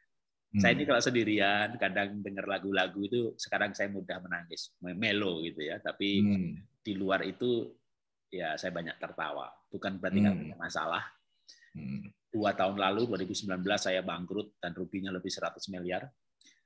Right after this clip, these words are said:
Speaker 2: Omset, omset kami setiap bulan cukup besar, tapi omset yang besar itu berarti stoknya juga banyak. Dan tahun
Speaker 1: Hmm.
Speaker 2: ini kami harus melepas stok itu dengan harga dua puluh persen saja. Jadi
Speaker 1: Ya.
Speaker 2: banyak orang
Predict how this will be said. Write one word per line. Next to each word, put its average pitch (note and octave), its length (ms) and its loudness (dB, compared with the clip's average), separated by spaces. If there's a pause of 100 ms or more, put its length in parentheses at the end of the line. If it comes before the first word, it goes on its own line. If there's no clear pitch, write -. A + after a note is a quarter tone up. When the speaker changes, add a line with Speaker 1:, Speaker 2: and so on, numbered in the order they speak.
(600)
Speaker 2:
Omset, G2+ 240 -4
omset A2+ 240 0
kami A#2 320 -2
setiap G#2+ 240 2
bulan A2+ 160 4
cukup G2+ 320 -4
besar, G2 240 2 (480)
tapi - 160 2
omset G2+ 320 0
yang F#2+ 80 0
besar F#2 240 -2
itu A#2 80 0
berarti A#2 160 0
stoknya A2+ 400 -2
juga - 160 -2
banyak. E2 320 -8 (720)
Dan G2+ 160 0
tahun G2 320 4
Speaker 1:
Hmm. - 80 -4
Speaker 2:
ini A#2+ 80 -2
kami A2+ 240 0
harus G2+ 160 -6
melepas A#2 400 -2
stok - 400 0
itu B2 320 -4
dengan G2+ 240 -2
harga F#2+ 240 -2
dua G2 320 -2
puluh G2+ 240 -2
persen E2+ 400 -4
saja. D#2+ 320 -6 (640)
Jadi F2 160 -6
Speaker 1:
Ya. G2 160 4
Speaker 2:
banyak - 160 -6
orang G#2 180 -2